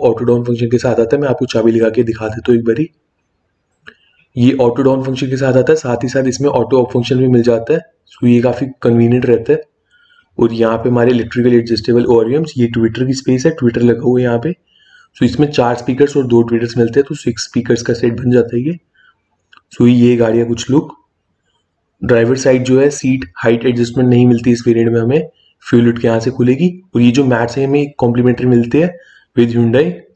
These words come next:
और वहाँ पे hood खोलने का option, headlight leveler, silver finish में हमें दी गई इसके एयर सी vents, और ये इसका normal सा स्टीयरिंग wheel Hyundai के लोगो के साथ। steering modding controls मिल जाता है हमें steering wheel पे, and analog में मिलता है इसका speedometer और tachometer।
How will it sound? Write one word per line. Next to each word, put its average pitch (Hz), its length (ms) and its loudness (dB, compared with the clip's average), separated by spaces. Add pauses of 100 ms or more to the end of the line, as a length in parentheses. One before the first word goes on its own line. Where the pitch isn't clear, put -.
और 117 100 2
वहाँ 117 180 0
पे 120 100 -8
hood 117 180 0
खोलने 127 300 0
का 135 60 2
option, 156 240 -4 (200)
headlight 120 300 0
leveler, 117 460 0 (500)
silver 120 240 2
finish 120 340 0
में 120 100 0
हमें 113 160 2
दी 113 160 -2
गई 117 120 0
इसके 113 220 -2
एयर 113 280 0
सी 117 200 -6
vents, 135 460 -2 (1080)
और 110 120 2
ये 117 140 4
इसका 113 180 -2
normal 110 360 2
सा 113 120 -6
स्टीयरिंग 113 420 -2
wheel 131 260 0 (1300)
Hyundai 110 340 2
के 117 80 0
लोगो 113 220 0
के 139 140 0
साथ। 151 340 -2
steering 123 340 0
modding 127 260 2
controls 120 420 0
मिल 127 80 0
जाता 123 240 0
है 131 60 -2
हमें 139 100 -4
steering 120 380 0
wheel 117 240 -2
पे, 165 140 2 (1000)
and 117 300 -2
analog 123 380 2
में 123 80 -2
मिलता 117 220 0
है 120 40 0
इसका 131 160 -4
speedometer 120 540 0
और 123 140 0
tachometer। 117 520 -2